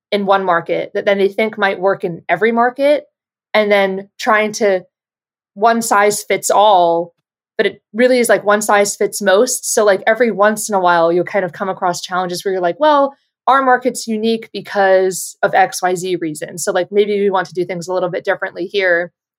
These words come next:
I think having all of the assets that this, a big company has is, like, a major benefit ninety-nine point nine percent of the time. But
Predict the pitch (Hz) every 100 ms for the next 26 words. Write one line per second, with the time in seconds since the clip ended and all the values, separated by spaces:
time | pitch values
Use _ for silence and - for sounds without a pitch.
0 | _ _ _ 220 247 233 - 226 226 240
1 | 214 - 185 202 214 208 180 202 185 185
2 | - _ _ _ - 180 202 220 220 247
3 | - 190 185 175 _ 190 151 196 180 202
4 | 180 202 196 175 196 220 175 180 180 180
5 | 185 202 214 175 170 202 226 196 175 190
6 | 196 180 190 196 202 190 180 214 208 190
7 | 185 190 185 208 233 208